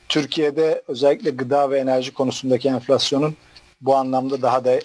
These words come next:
etkili olduğunu, daha önemli olduğunu söyleyebiliriz. Bunun da hem yoksullaştırıcı etkisinden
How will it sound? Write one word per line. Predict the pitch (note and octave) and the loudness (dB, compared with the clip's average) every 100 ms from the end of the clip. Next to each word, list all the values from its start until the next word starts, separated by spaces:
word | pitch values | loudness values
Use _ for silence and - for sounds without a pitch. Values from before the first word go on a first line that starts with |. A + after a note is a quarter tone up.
| - | -6
etkili | C3 B2+ C3 C3 - B2+ | -2 -2 0 -4 -4 2
olduğunu, | B2+ A#2 A2+ B2 | 2 2 -4 -6
daha | B2+ B2 C#3+ | 0 0 0
önemli | C3+ B2 B2 B2 | 0 -2 0 0
olduğunu | B2 A#2 B2 B2 C3 - - _ | 0 0 -2 -2 -2 -8 -20 _
söyleyebiliriz. | - C3+ B2+ C3 B2+ B2+ B2+ E3 - - _ _ _ | -6 -2 0 0 0 0 0 0 -4 -6 _ _ _
Bunun | C3 C3 C3 | -4 -2 2
da | C3 | 2
hem | C#3+ | 2
yoksullaştırıcı | C3 B2+ - B2+ B2+ - B2+ A#2+ | 0 -2 -4 2 2 2 -2 2
etkisinden | C3 - - B2 A#2 C#3+ | 2 2 -2 0 4 4